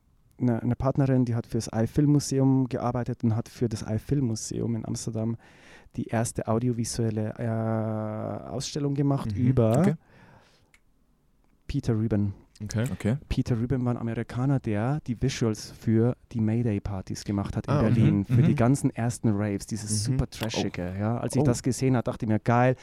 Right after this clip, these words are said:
Speaker 1: Dann hat das mit dem Fernseher Visuals angefangen,
Speaker 2: Mhm.
Speaker 3: Ja.
Speaker 1: diese alten Videomixer kaufen, glitschen, wie
Speaker 3: Ja, klar.
Speaker 1: Feedback.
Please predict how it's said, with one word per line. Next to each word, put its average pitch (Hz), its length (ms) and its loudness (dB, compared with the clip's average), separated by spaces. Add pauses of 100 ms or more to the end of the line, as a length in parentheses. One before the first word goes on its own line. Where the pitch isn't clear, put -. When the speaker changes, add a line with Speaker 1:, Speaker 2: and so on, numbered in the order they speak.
(380)
Speaker 1:
Dann 123 140 4
hat 131 100 2
das 127 140 2
mit 131 80 4
dem 120 100 4
Fernseher 139 440 2
Visuals 143 320 2
angefangen, 127 720 2
Speaker 2:
Mhm. 127 80 6
Speaker 3:
Ja. 98 60 4
Speaker 1:
diese 98 180 0
alten 117 500 4
Videomixer 131 580 4
kaufen, 117 520 0
glitschen, 113 760 2
wie 113 120 -4
Speaker 3:
Ja, 110 240 2
klar. 113 460 4
Speaker 1:
Feedback. - 120 -6